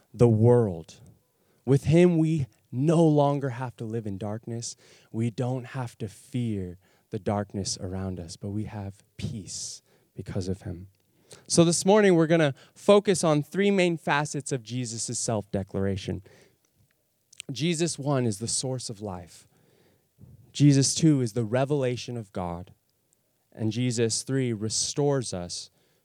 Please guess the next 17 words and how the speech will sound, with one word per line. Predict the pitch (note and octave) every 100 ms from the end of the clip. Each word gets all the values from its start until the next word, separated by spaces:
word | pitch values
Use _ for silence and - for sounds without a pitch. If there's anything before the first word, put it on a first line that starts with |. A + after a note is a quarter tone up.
| _
to | A2+
the | G2
fullness | - A2+ A2 G2 F#2 - - _ _ _ _ _ _ _ _
of | - F#2+
life. | G2 F#2 F2 -
I'm | - C#3
gonna | D3+
read | C#3 E3+ D#3+ B2+ - _ A2
John | C3 B2+ B2+ -
eight. | C#3+ D3 A#2+ -
If | -
you | C3
wanna | C3+ B2
flip | - D#3 _
there | D#3 D3
in | D3 B2 A#2+
your | A#2 G#2+